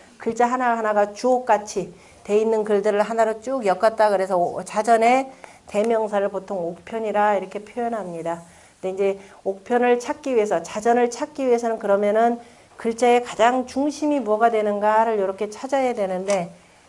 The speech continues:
참 깝깝하죠. 대체로 맨 처음에 나오는 거를 쓰자니 그렇고 끝에 있는 걸 쓰자니 그때, 그래서 전체적으로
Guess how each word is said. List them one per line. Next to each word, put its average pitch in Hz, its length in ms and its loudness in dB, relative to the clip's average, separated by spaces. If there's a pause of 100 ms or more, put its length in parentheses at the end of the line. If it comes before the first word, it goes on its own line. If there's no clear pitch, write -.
(100)
참 - 140 -18 (220)
깝깝하죠. 214 720 -8 (400)
대체로 247 480 2
맨 240 280 4
처음에 320 260 6
나오는 247 380 6
거를 240 220 6
쓰자니 262 960 2
그렇고 208 520 -4 (440)
끝에 330 300 0
있는 277 220 4
걸 254 160 8
쓰자니 240 440 4
그때, 247 220 2
그래서 262 520 4
전체적으로 269 920 4